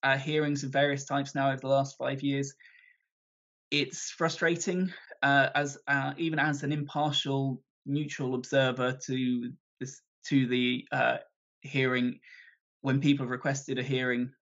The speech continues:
and turn up without a single question for any of the witnesses that have been called. You will do yourself the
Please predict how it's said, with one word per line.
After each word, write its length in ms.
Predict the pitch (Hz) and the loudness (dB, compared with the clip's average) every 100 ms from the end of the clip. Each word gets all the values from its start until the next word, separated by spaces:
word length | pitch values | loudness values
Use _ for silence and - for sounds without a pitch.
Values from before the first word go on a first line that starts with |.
| _ - | _ -8
and 320 | 123 120 117 120 | -2 0 0 0
turn 180 | 131 | 0
up 140 | 123 117 | 0 -2
without 260 | 123 120 | 0 -2
a 40 | - | -2
single 300 | - 139 127 | 0 2 2
question 400 | 135 127 - 120 | -2 -4 -4 -4
for 80 | - | -2
any 180 | 123 | -2
of 80 | 117 | -4
the 60 | 120 | -8
witnesses 440 | 113 143 - 123 | -10 -10 -12 -14
that 100 | 113 | -10
have 140 | 123 - | -10 -8
been 140 | 147 | -10
called. 320 | 139 - - - _ _ _ _ _ _ - _ _ _ _ _ | -8 -10 -10 -18 _ _ _ _ _ _ -20 _ _ _ _ _
You 180 | - 147 | -2 2
will 120 | 160 | 4
do 160 | 139 160 | 4 2
yourself 580 | 165 143 - 147 139 - _ _ _ 156 | 2 0 4 4 2 -6 _ _ _ -4
the 160 | 127 | -4